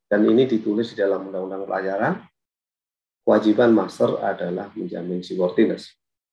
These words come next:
Tugas perusahaan pelayaran juga menjamin seaworthiness. Tentunya dengan pasal yang berbeda di dalam undang-undang. Nah, yang kedua, care of the cargo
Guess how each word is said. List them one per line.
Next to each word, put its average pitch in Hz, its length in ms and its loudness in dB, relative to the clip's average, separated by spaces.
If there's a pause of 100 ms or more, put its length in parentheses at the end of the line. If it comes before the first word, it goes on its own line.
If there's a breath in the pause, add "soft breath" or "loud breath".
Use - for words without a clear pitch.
(1400)
Tugas 117 400 4
perusahaan 107 400 0
pelayaran 104 500 -2
juga 104 240 -4
menjamin 98 460 -6
seaworthiness. 92 720 -10
Tentunya 110 480 0
dengan 117 400 0
pasal 110 640 -2
yang 98 160 -10
berbeda 98 400 -4
di - 160 -10
dalam 95 320 -10
undang-undang. 92 360 -6 (360)
Nah, 87 160 -8 (1120)
yang 123 180 6
kedua, 156 540 6
care 147 240 4
of 131 180 2
the 120 160 -2
cargo 117 480 2